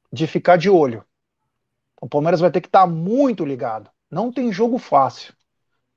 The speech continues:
Não tem jogo fácil. Vai ser uma pedreira. Vai ser uma pedreira, né, Aldão?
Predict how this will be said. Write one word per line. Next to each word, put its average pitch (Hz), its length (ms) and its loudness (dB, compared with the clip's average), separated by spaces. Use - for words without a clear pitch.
Não 190 280 0
tem 240 180 0
jogo 233 240 2
fácil. 143 400 0
Vai 143 220 2
ser 214 460 0
uma 247 360 0
pedreira. 180 840 2
Vai 147 180 -2
ser 185 180 0
uma 214 240 2
pedreira, 185 560 0
né, 180 80 2
Aldão? 135 320 -2